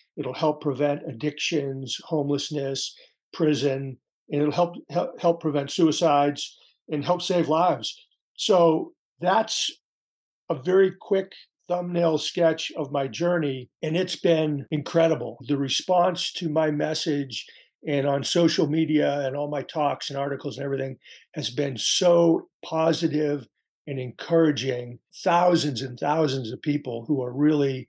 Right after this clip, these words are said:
grateful, encouraging, wanna work with me on mental health issues, co-author articles,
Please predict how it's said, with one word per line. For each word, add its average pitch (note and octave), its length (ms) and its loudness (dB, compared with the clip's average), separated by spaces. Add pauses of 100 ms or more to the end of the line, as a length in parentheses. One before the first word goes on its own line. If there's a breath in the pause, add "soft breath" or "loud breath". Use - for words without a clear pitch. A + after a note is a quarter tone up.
grateful, D#3 560 2
encouraging, C#3 800 -2
wanna D3 280 2
work D3 320 2
with C#3+ 180 -2
me C#3+ 340 0
on C3+ 460 -6 (260)
mental D3+ 280 -4
health D#3 300 0
issues, C#3 600 -2 (120)
co-author D#3 580 2
articles, C#3 800 -2